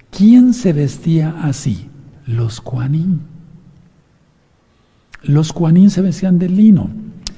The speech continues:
Vamos a ver varias citas, hermanos preciosos. Éxodo veintinueve, vamos para allá. Éxodo veintinueve.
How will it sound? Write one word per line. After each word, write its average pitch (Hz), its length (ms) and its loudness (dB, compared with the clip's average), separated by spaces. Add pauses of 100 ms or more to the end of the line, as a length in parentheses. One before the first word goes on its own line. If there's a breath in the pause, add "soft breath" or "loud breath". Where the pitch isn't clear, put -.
(300 loud breath)
Vamos 175 380 2
a 156 80 -2
ver 156 160 0
varias 143 380 -2
citas, 131 420 -6
hermanos 120 400 -2
preciosos. 127 720 -6 (960 loud breath)
Éxodo 170 760 -2
veintinueve, 123 1000 0
vamos 143 300 0
para 120 160 -6
allá. 101 260 -8 (1200 soft breath)
Éxodo 147 420 -2
veintinueve. 156 720 0